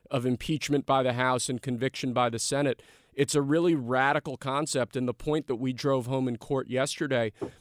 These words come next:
is this sort of parade of horribles, that if Trump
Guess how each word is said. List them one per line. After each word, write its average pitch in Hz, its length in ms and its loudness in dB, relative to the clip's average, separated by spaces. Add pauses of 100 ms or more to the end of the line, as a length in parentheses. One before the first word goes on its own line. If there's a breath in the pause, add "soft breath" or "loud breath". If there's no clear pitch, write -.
(140)
is 143 200 2
this 135 160 2
sort 139 240 2
of 123 100 -2
parade 135 380 2
of 110 80 -6
horribles, 117 640 -2
that 123 140 0
if 120 160 -4
Trump 160 420 2